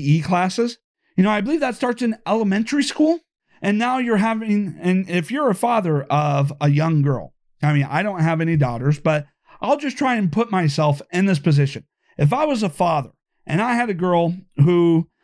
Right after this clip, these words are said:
was in elementary school, and the schools are out there trying to say, or the judges are out there trying to say that boys must be allowed in the locker room to view, uh, that daughter, that fourth grade girl's naked body,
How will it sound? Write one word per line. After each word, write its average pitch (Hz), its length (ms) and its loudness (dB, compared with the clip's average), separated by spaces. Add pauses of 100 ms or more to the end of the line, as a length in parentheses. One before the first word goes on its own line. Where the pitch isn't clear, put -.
(140)
was 160 180 2
in 151 180 0
elementary 165 520 0
school, 127 340 -4 (180)
and 175 140 0
the 180 40 0
schools 247 360 -2
are 175 240 -2 (220)
out 165 280 -4
there 175 160 0
trying 160 260 0
to 139 40 -2
say, 156 140 0
or 151 140 0
the 143 100 0
judges 190 340 -2
are 165 60 0
out 165 120 -2
there 160 120 0
trying 160 260 2
to 143 60 2
say 165 180 0
that 147 280 0 (360)
boys 226 320 2
must 214 240 -2
be 233 100 -2
allowed 190 380 2
in 165 120 0
the 156 100 2
locker 165 360 0
room 143 280 4
to 147 200 4
view, 180 540 0 (400)
uh, 147 240 -2
that 147 460 -2
daughter, 151 400 0
that 139 260 -4 (180)
fourth 214 400 0
grade 175 300 -2
girl's 143 380 2 (240)
naked 160 560 4
body, 147 340 -2